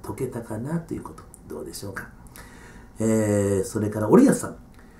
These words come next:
えー、曽谷君、ナイスピッチングでした。ここ三試合安定感抜群ですね。ほんとそうだよね。何か掴んだように見えますので、今後にも期待大です。セデーニョもよく打ってくれました。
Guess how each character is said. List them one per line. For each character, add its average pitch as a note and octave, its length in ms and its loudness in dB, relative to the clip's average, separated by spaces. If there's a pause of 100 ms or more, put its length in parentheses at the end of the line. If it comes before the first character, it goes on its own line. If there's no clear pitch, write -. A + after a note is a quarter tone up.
(300)
え G#2 140 2
ー、 - 20 -4
曽 - 140 -4
谷 A#2+ 160 4
君、 F2 280 -4
ナ C#3 140 -2
イ G3+ 60 4
ス - 100 -4
ピ A#3+ 80 4
ッ F3 60 2
チ G3 100 2
ン F#3 40 8
グ F3 40 6
で E3 80 4
し D#3 60 -2
た。 - 260 -6
こ A2 80 -2
こ A2+ 120 -2
三 A#2 220 0
試 A2 220 2
合 G#2 80 2
安 C#3 140 0
定 D3+ 120 2
感 C3+ 160 -2
抜 A#2+ 240 -2
群 E3+ 120 6
で E3 80 6
す - 100 -2
ね。 G#2 60 0
ほ G#2+ 160 -2
ん A#2 40 0
と A#2+ 120 -8
そ D3+ 160 2
う - 20 2
だ A#2+ 60 0
よ G2+ 100 0
ね。 A#2 240 -2
何 D#3+ 240 2
か D#3 120 -2
掴 - 280 -4
ん G3 80 4
だ E3+ 100 4
よ E3+ 100 6
う - 20 4
に D3+ 80 0
見 D#3+ 100 4
え F#3+ 80 6
ま F#3+ 100 2
す D#3+ 260 -4 (140)
の D3+ 120 4
で、 F3 260 0
今 A#2 220 2
後 A#2 80 4
に A#2+ 80 2
も G2+ 100 0
期 - 80 -10
待 C3 220 2
大 C#3 140 2
で A#2 80 2
す。 - 220 -8
セ - 220 0
デ C#3 140 0
ー - 20 4
ニ B2 100 2
ョ A2+ 40 4
も A2+ 80 4
よ D3+ 100 0
く D#3 140 4
打 D#3 40 -8
っ - 20 -12
て - 100 -4
く C#3 80 -2
れ D#3 80 2
ま E3 80 2
し - 60 -2
た。 - 180 -4